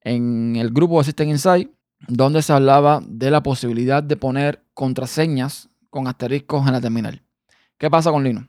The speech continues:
En Linux, cuando tú vas a usar el terminal y tú ejecutas un comando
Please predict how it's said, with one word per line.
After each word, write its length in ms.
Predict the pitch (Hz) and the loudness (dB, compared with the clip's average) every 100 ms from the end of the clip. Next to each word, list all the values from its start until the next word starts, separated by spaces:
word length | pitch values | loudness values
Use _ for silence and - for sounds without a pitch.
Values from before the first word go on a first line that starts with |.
| _ | _
En 100 | 139 | -4
Linux, 200 | 156 160 | -2 0
cuando 220 | 151 135 | -2 -2
tú 220 | 151 156 | -2 2
vas 220 | 151 156 | 4 4
a 40 | - | 0
usar 200 | 139 143 | 0 0
el 60 | |
terminal 440 | - 151 143 113 - _ | 0 -2 -2 -2 -6 _
y 120 | 127 | -8
tú 280 | 143 156 156 _ _ _ _ _ - | -2 -2 -2 _ _ _ _ _ -2
ejecutas 560 | 139 135 160 156 147 - | 0 2 2 0 -2 -4
un 140 | 151 | -4
comando 500 | 147 143 135 117 - | 0 2 0 -2 -6